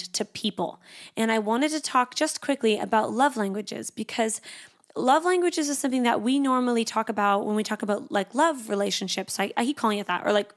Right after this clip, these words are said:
you know, relationships, marriages, whatever, that kind of thing. That's when we talk about love languages. But it's really actually helpful to know your friends' love languages,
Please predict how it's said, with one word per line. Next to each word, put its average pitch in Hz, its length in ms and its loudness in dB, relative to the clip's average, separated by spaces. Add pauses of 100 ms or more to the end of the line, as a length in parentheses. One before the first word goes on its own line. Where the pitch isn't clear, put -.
you 277 100 4
know, 202 140 2
relationships, 233 720 2 (220)
marriages, 185 440 0
whatever, 190 460 -2
that 226 160 4
kind - 160 -10
of 208 60 -16
thing. - 160 -12 (360)
That's 262 280 6
when 254 100 4
we 240 80 4
talk 208 240 2
about 190 400 2 (140)
love 453 160 6
languages. 226 520 -2 (320)
But 247 280 4
it's - 200 -2
really 381 480 2
actually 262 500 0
helpful 240 380 -4
to - 140 -4
know 233 280 2
your 240 180 0
friends' 208 600 -4
love 339 360 0
languages, 190 580 -4